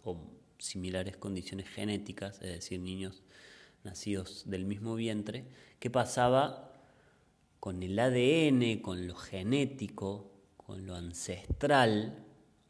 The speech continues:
y lo biológico de estos cuerpos y qué pasaba con la crianza. ¿Había realmente diferencias?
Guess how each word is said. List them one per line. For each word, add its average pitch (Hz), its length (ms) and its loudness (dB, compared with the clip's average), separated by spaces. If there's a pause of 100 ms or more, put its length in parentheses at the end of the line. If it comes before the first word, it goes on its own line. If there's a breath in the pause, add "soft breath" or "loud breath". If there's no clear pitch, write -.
y 95 140 -8
lo 92 100 -8
biológico 101 680 0
de 107 60 -4
estos 123 180 -8
cuerpos 170 320 0
y 151 40 -2
qué 131 120 -2
pasaba 123 420 0
con 113 140 0
la 98 100 0
crianza. 90 580 -4
¿Había 98 240 -2
realmente 101 400 -2
diferencias? 110 880 -2